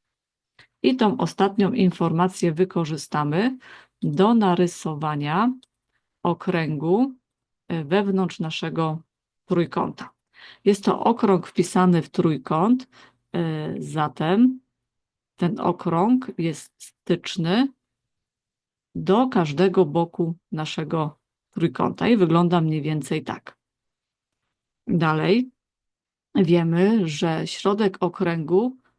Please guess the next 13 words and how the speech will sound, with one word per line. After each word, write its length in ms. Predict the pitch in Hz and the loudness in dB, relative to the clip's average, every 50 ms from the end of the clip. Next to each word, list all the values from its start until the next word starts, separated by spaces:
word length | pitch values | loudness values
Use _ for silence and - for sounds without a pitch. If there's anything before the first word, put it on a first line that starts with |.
| _ _ - | _ _ -6
do 160 | 160 180 170 | -4 -4 -4
punktu 440 | - - 202 226 226 - - 190 175 | -2 -2 -2 -4 -4 -2 -4 -4 -4
styczności, 1120 | - - - 185 254 - - - 165 156 151 147 - - - - 170 202 247 254 254 - _ _ _ _ _ _ _ _ - | -4 -4 -4 -4 -4 -4 -4 -6 -4 -4 -6 -6 -10 -8 -4 0 2 4 4 4 2 -2 _ _ _ _ _ _ _ _ -2
jego 560 | 180 165 160 180 190 180 180 170 160 170 170 | 0 2 4 4 4 4 2 2 0 -2 -4
długość 720 | 175 - - 175 165 165 - 175 180 233 247 247 - - - - | -8 -6 -4 -2 -2 0 2 2 4 4 2 0 -2 -4 -4 -2
równa 480 | 170 165 185 208 226 220 208 190 190 | 0 2 4 4 4 4 2 2 2
się 260 | 202 - - 165 151 147 | 0 -2 -4 -4 -4 -4
promieniowi 640 | - - 170 165 160 160 170 196 208 190 185 190 | -4 -4 -2 -2 0 0 0 0 0 0 0 0
okręgu, 500 | 185 175 - - 170 160 165 170 226 - - _ _ _ _ _ _ _ _ _ _ - | -2 -2 -4 -6 -6 -6 -6 -8 -12 -14 -18 _ _ _ _ _ _ _ _ _ _ -4
czyli 220 | - 247 233 - | 0 0 2 2
to 100 | - 185 | 4 4
jest 220 | 175 175 175 - | 4 2 2 -2
promień. 420 | - 180 - - 208 202 - - | -4 -4 -4 -4 -4 -6 -10 -14